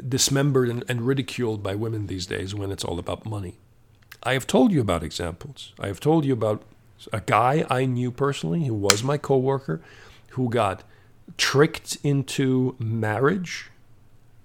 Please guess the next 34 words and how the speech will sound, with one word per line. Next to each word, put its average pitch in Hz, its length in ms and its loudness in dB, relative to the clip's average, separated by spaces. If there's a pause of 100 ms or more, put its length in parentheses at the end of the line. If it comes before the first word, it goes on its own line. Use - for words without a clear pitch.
(160)
and 120 200 -2
who 123 120 0
got, 113 340 0 (180)
you 120 160 -6
know, 110 100 -4
financially 120 600 0
abused, 101 480 -6
who 120 100 -2
got 104 260 -2
thrown 113 420 -2
out 101 360 -2
after 110 260 -4
the 98 100 -6
first - 360 -6
child 110 380 -2
was 110 220 -4
there 117 200 -4
and 113 120 -4
he 107 80 -4
had 104 140 -2
a 101 60 -4
new, 110 300 -2
safer, 110 440 -2
secure 101 360 -6
job 98 380 -2 (300)
with 131 180 -2
a 113 40 0
higher 117 280 0
payment. 139 440 0 (360)
This 339 320 8
happens 233 640 4
every 233 580 0
fucking 240 680 4
day. 214 500 6